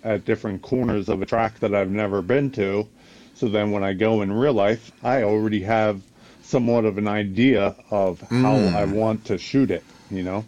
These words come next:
Speaker 2: That's a cool strategy, actually. I never even thought about that, that
Speaker 1: I
Speaker 2: media
Speaker 1: do
Speaker 2: could
Speaker 1: it,
Speaker 2: be using
Speaker 1: I do
Speaker 2: it,
Speaker 1: it,
Speaker 2: yeah.
Speaker 1: like, everywhere. Uh, like, anytime that I, like, U S Air,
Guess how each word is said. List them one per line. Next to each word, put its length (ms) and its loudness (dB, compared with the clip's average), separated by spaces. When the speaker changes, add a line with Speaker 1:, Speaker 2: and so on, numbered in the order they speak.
Speaker 2:
That's 200 0
a 40 2
cool 220 4
strategy, 520 2
actually. 280 0
I 40 4
never 220 4
even 200 2
thought 260 0
about 260 -2
that, 360 -2
that 180 0
Speaker 1:
I 40 -14
Speaker 2:
media 440 4
Speaker 1:
do 80 2
Speaker 2:
could 200 4
Speaker 1:
it, 20 -4
Speaker 2:
be 100 4
using 440 4
Speaker 1:
I 60 0
do 120 4
Speaker 2:
it, 80 4
Speaker 1:
it, 20 4
Speaker 2:
yeah. 140 2
Speaker 1:
like, 100 0
everywhere. 520 0
Uh, 220 -2
like, 160 0
anytime 520 0
that 120 2
I, 100 0
like, 280 0
U 180 2
S 140 -4
Air, 320 0